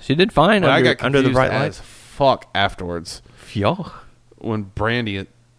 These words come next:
Speaker 2: jumped her?
Speaker 1: That was strange.
Speaker 2: That was very weird.
Speaker 1: Yeah, that's one of the few times that we've gone backstage in A E W, so it's kind of interesting.
Speaker 2: Yeah.
Speaker 1: Felt, felt a little random, but I'm sure they'll have an explanation for it. 'Cause she
Speaker 2: Yeah.
Speaker 1: turned, 'cause Brandy turned to the, uh, the, uh,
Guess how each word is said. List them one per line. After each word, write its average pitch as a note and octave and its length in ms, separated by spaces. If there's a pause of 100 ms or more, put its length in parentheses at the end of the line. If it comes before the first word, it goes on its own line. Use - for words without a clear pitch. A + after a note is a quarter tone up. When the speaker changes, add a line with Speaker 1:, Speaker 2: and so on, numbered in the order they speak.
(220)
Speaker 2:
jumped G2+ 360
her? G3 280
Speaker 1:
That A3 220
was D3+ 180
strange. F2+ 720
Speaker 2:
That D3+ 160
was D#3+ 140
very C#3+ 260
weird. F2+ 380 (100)
Speaker 1:
Yeah, G2 380
that's F#2+ 200
one D#3 120
of C3+ 40
the C3 60
few C3 220
times B2 280
that G2 100
we've G#2+ 180
gone G#2 280
backstage G#2+ 800 (320)
in G2 140
A G2 60
E G2 300
W, G2+ 440
so E2+ 460 (560)
it's - 100
kind B2 180
of F#2 120
interesting. F#2+ 460
Speaker 2:
Yeah. G#2 100
Speaker 1:
Felt, - 340
felt A#2+ 220
a A#2+ 40
little G#2 260
random, F#2 380
but G2+ 80
I'm F#2 120
sure F#2 180
they'll F2+ 320
have F#2+ 160
an F2+ 80
explanation F2+ 520
for F#2+ 180
it. B2 340
'Cause E3+ 100
she G#3 80
Speaker 2:
Yeah. F#3 60
Speaker 1:
turned, - 560
'cause F#3+ 160
Brandy G#3 380
turned E3+ 320
to E3 40
the, D3+ 220
uh, A#2+ 320
the, B2+ 240
uh, G#2 300